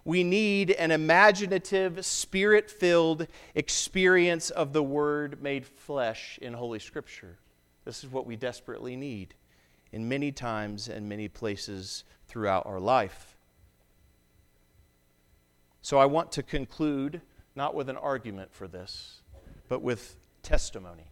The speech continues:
with four testimonies of experience.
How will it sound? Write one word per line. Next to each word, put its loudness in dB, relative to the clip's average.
with -16
four -2
testimonies -4
of -10
experience. -10